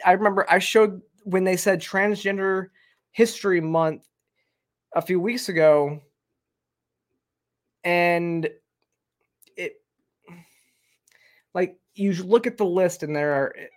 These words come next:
like, there's a day in every single month, I think, except for in, like, January and I forget what other month it is. There's, like, two months, maybe February,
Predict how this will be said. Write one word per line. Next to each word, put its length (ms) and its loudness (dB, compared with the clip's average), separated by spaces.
like, 120 -2
there's 180 -2
a 60 0
day 480 2
in 100 -2
every 260 -2
single 240 -2
month, 320 -2
I 120 -2
think, 280 -4
except 220 -6
for 100 -2
in, 140 -4
like, 180 -4
January 880 0
and 400 -6
I 40 -20
forget 220 4
what 140 8
other 160 6
month 180 2
it 80 -4
is. 140 -2
There's, 120 0
like, 140 0
two 200 -6
months, 600 -6
maybe 200 -2
February, 680 -2